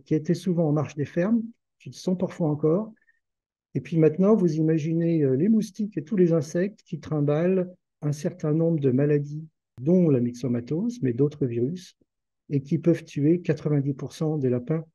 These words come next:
en une saison. Alors, quand vous avez dans ces paysages-là, de Roissy et, euh, zone industrielle, Orly, c'est pareil, et cetera,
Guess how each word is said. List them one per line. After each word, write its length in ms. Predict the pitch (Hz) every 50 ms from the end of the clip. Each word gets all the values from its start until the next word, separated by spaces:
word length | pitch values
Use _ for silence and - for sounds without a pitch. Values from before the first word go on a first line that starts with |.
| _
en 120 | - 147 151
une 120 | 151 143
saison. 320 | - 139 123 117 117 110 - _ _ _ _ _ _ _ _ _ _ _ _ _ _ _ _ _ -
Alors, 280 | 135 139 143 139 143
quand 100 | - 196
vous 240 | 190 202 196 175 170
avez 380 | 170 160 165 175 175 175 165 139
dans 160 | 123 127 131
ces 180 | - - 147
paysages-là, 720 | 147 - 151 147 151 147 143 147 139 120 127 151 151 156 151
de 100 | 127 117
Roissy 560 | 110 123 135 147 147 151 - - 156 156 160 143
et, 100 | 135 131
euh, 180 | 127 127 123 120
zone 200 | 135 156 160 156
industrielle, 680 | 143 147 151 143 - - - 143 139 143 143 143 127 131
Orly, 240 | 127 131 135 143 139
c'est 140 | - 143
pareil, 360 | - - 143 135 131 139 131 123
et 60 | 120
cetera, 520 | - - 131 - - 139 131 139 139 139